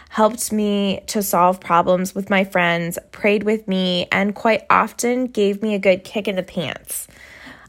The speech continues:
I will always be grateful for the countless hours she spent pouring out into my life. I pray that one day I will have the opportunity to love and care for another young woman the way that she did for me.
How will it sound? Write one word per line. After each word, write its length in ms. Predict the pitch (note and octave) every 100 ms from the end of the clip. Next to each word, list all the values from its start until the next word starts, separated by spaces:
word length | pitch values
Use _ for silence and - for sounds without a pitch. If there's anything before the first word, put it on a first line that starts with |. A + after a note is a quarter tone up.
| -
I 160 | A#3+
will 220 | B3+ C#4+ -
always 400 | A3 G#3+ A#3 A3
be 160 | B3
grateful 560 | G3 G3 F3+ - G#3+ A3
for 160 | G#3+ A3
the 100 | G#3
countless 480 | - F#3+ G#3+ A3+ -
hours 320 | E3 F3+ F#3
she 140 | - G3+
spent 340 | - E3 G#3
pouring 380 | - G3 G#3 G3
out 260 | F3 -
into 260 | - F#3+ G3
my 160 | F#3 F3
life. 440 | C#3+ G#2+ - - _ _ - - - -
I 80 | A3
pray 180 | B3 B3
that 140 | A3
one 240 | G#3 G#3+ A3+
day 220 | G#3 G3
I 220 | - G3
will 120 | A3
have 180 | A3+ G#3+
the 100 | A3+
opportunity 640 | G#3 A3 - G3+ F3+ F3 F3+
to 160 | A3+
love 320 | G3 F#3 F#3+ -
and 160 | G3+
care 200 | - F#3
for 140 | F#3 F#3+
another 280 | F3 E3+ G3
young 240 | G3 G3+
woman 400 | F3+ E3 E3 F3
the 100 | F#3+
way 360 | F3+ E3+ E3+ F3+ -
that 180 | F#3
she 280 | - - F#3+
did 260 | F3+ E3+ E3
for 180 | F3+ E3
me. 320 | D3 G3